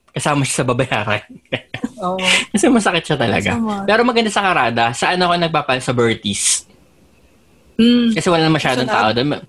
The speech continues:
Speaker 2: Tama ba?
Speaker 1: Bertis sa
Speaker 2: Oo.
Speaker 1: North Avenue.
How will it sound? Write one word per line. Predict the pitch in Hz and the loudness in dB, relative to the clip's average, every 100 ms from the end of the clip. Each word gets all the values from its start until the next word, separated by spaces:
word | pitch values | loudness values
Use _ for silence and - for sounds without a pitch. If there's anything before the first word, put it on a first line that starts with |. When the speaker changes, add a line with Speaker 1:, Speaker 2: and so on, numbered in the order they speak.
| _ _ _ | _ _ _
Speaker 2:
Tama | - 269 | -8 -6
ba? | 185 | -2
Speaker 1:
Bertis | 175 175 220 226 - - - - | 0 2 0 0 -2 -4 -6 -6
sa | - 180 | 0 2
Speaker 2:
Oo. | 180 175 170 | 2 2 0
Speaker 1:
North | 175 165 | 0 -2
Avenue. | 139 123 110 | 0 0 0